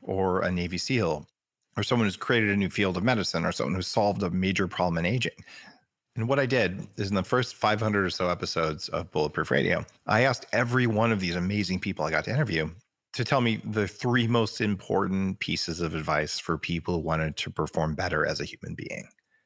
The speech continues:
Then I statistically correlated and analyzed all of their answers to find out what game changers have in common.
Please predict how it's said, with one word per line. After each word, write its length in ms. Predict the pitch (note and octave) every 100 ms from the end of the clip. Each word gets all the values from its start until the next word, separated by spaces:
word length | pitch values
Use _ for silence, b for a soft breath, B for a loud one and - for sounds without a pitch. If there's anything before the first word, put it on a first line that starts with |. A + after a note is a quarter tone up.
| _ _ _ _ -
Then 140 | A#2+
I 80 | A#2+
statistically 920 | - G#2 - C#3 D#3 C#3+ C#3+ B2+ A2 -
correlated 600 | - B2 A2+ G#2 G#2 G2+
and 80 | F#2+ G2
analyzed 500 | G#2+ F#2+ D#2+ D2+ D#2
all 160 | E2+
of 60 | E2+
their 120 | F2
answers 320 | E2 D#2 E2
to 60 | -
find 240 | - G2
out 220 | F2+ F2 D#2+
what 240 | F2+ F2
game 220 | - F2
changers 340 | - F2+ F2 -
have 220 | D2+ D2
in 100 | C#2
common. 400 | - D2 C2+